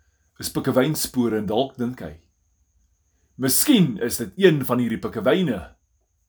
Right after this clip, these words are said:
wat die mooiste sandkastele bou." Die hele dag het hy rondgeloop, hierdie ou grysbaard pikkewyn, en gekyk, "Wie kan dit wees?"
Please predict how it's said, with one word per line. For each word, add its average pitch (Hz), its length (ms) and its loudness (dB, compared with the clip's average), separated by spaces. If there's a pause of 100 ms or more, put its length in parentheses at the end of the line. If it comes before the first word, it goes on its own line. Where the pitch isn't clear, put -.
(300)
wat 92 100 -14
die 98 80 -10
mooiste 107 380 -4
sandkastele 98 760 -8
bou." 80 220 -14 (560)
Die 139 140 4
hele 160 180 8
dag 131 200 2
het 139 100 -4
hy 123 60 0
rondgeloop, 120 600 -2 (640)
hierdie 120 240 0
ou 117 80 2
grysbaard 113 580 0
pikkewyn, 95 480 -8 (760)
en 113 160 -2
gekyk, 110 400 -6 (100)
"Wie 107 140 -4
kan 95 200 -8
dit 90 180 -10
wees?" 113 540 -8